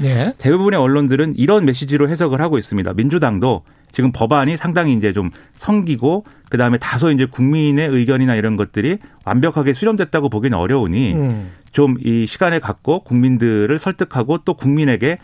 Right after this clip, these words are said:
Speaker 2: 결과적으로 미치는 영향이, 부정적 영향이 없도록 해라.
Speaker 1: 예.
Speaker 2: 그런 좀, 어, 말씀하신 대로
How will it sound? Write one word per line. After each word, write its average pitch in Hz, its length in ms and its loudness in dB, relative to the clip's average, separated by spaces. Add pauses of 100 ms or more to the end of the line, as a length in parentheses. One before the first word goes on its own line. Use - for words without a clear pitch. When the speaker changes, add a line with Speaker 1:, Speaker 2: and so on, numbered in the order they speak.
(200)
Speaker 2:
결과적으로 131 600 2
미치는 117 400 0
영향이, 104 340 0
부정적 131 380 0
영향이 110 180 0
없도록 120 540 -2
해라. 101 380 -2 (100)
Speaker 1:
예. 139 360 0
Speaker 2:
그런 135 220 0
좀, 123 240 0 (320)
어, 113 140 0
말씀하신 143 500 0
대로 101 400 0